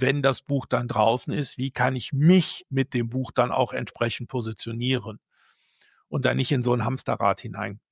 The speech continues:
hineinlaufen? Aber wenn ich jetzt ein paar Dinge bei dir schon gesehen habe, auf LinkedIn, wie du kleine Videos von dir postest, da macht man dir so schnell nichts vor.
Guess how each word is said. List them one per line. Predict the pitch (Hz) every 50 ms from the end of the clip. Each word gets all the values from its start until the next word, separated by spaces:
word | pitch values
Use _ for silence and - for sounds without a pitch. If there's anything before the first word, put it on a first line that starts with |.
| _ _ _ _ _
hineinlaufen? | _ - 123 117 113 113 113 110 107 101 - 107 107 - - 113 - _ _ _ _
Aber | - 135 147 147 143 127
wenn | 143 156 160
ich | 151 - -
jetzt | 156 131 -
ein | 143 -
paar | - 135 143 151
Dinge | 143 151 156 156 151 156 147 135 - -
bei | 143 131 - - 139
dir | 135 127 147 160 151
schon | - 165 147
gesehen | 139 143 123 131 139 143 139 135 127
habe, | 135 135 139 135 135 135
auf | 120 123 123 - -
LinkedIn, | 139 135 135 127 - 151 147 147 143 139 135
wie | 131
du | 131 127
kleine | - 143 135 135 135 120
Videos | 131 143 135 139 127 -
von | - 139 135 131
dir | 131 131 123
postest, | - 127 127 127 127 - - - 131 127 131 123 - -
da | 123 120 131 131 - _ - - - 156
macht | 151 139 127 - - _
man | - 120 117
dir | 120 117
so | 113 107
schnell | - - 110 104
nichts | 104 - - -
vor. | - - - -